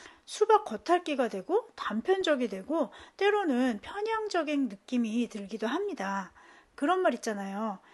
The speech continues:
책을 아예 안 읽은 사람보다 한 권만 읽은 사람이 더 위험하다고 하잖아요. 그러니까 어설픈 자료 조사는 오히려 위험할 수가 있어요.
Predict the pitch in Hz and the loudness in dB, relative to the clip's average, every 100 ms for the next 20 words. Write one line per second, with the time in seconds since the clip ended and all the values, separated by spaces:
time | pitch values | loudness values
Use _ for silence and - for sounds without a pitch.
0 | _ - 415 440 440 - - 233 370 453 | _ -6 2 4 4 4 0 2 6 6
1 | 294 208 294 302 294 269 269 262 220 220 | 6 6 4 4 2 2 2 0 0 4
2 | 320 277 - 466 480 427 381 254 233 262 | 4 4 -4 4 6 8 6 6 2 2
3 | 285 247 233 240 202 208 294 330 311 262 | 4 2 0 -4 -4 0 2 2 0 0
4 | 226 208 196 185 196 285 226 - - - | -2 -4 -4 -6 -2 0 -2 -6 -18 -20
5 | - - 285 247 285 320 - - - 202 | -18 -2 2 2 4 4 2 -10 -4 6
6 | 254 294 453 480 480 - 427 349 202 254 | 6 8 12 12 10 0 0 0 0 0
7 | 247 226 240 277 349 233 - - 233 285 | 0 -2 0 2 2 0 -8 -6 2 4
8 | 320 269 208 254 254 233 240 - 202 - | 6 4 4 2 2 0 -4 -6 -8 -6
9 | - 190 190 196 | -6 -6 -6 -8